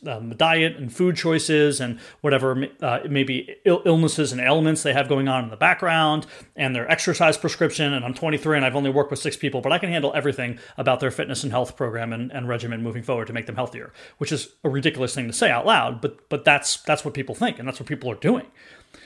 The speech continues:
And I told her that's gonna be really hard to network with those people 'cause they already think they know everything. And on the other side of the spectrum, you know, you ask, like, an astrophysicist, you ask, like, Neil,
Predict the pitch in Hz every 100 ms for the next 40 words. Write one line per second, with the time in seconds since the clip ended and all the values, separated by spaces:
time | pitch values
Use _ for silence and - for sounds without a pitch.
0 | - - 147 139 135 - _ _ _ _
1 | - 147 147 143 151 226 202 151 160 135
2 | 185 147 - 131 - 175 160 131 139 127
3 | 143 135 165 196 156 175 151 190 294 143
4 | - - - - _ _ - 160 160 175
5 | 160 165 190 269 208 147 143 - 135 156
6 | 131 131 - - 190 156 165 170 170 -
7 | 151 139 - 185 175 180 160 202 175 151
8 | 143 113 180 175 - 160 170 160 165 175
9 | 170